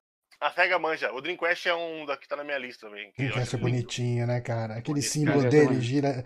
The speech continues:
Speaker 2: aquela, aquele espiralzinho, é muito bacana. O Glaubin falou do Xbox Slim, eu acho o Xbox Slim bem, bem bonito.
Speaker 3: Sim, ele é bonito mesmo.
Speaker 2: Eu achava muito bonito o Xbox, eh, trezentos e sessenta original,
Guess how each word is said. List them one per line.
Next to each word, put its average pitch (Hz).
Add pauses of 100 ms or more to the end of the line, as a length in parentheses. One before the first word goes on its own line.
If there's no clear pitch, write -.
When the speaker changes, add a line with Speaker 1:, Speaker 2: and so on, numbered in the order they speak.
(180)
Speaker 2:
aquela, 131 (120)
aquele 143
espiralzinho, 123
é 117
muito 113
bacana. 117 (120)
O 170
Glaubin 190
falou 208
do 180
Xbox 160
Slim, 143
eu 165
acho 160
o 151
Xbox 139
Slim 135
bem, 139
bem 139
bonito. 123 (200)
Speaker 3:
Sim, 127
ele 117
é 110
bonito 110
mesmo. 101 (840)
Speaker 2:
Eu 233
achava 240
muito 175
bonito 156
o 139 (140)
Xbox, -
eh, 127
trezentos 127
e 135
sessenta 131
original, 135